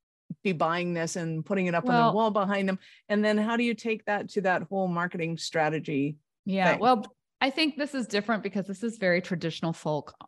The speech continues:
Speaker 2: Mexican art and it's very
Speaker 1: Yeah.
Speaker 2: culturally based.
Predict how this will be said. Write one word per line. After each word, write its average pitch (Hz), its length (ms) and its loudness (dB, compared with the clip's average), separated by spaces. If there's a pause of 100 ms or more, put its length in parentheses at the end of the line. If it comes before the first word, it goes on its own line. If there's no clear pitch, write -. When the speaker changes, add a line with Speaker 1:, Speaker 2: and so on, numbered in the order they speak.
(140)
Speaker 2:
Mexican 151 440 -4
art 139 380 -4
and 165 100 0
it's 147 180 -4
very 165 280 2
Speaker 1:
Yeah. 156 60 -2
Speaker 2:
culturally 190 640 2
based. 233 580 4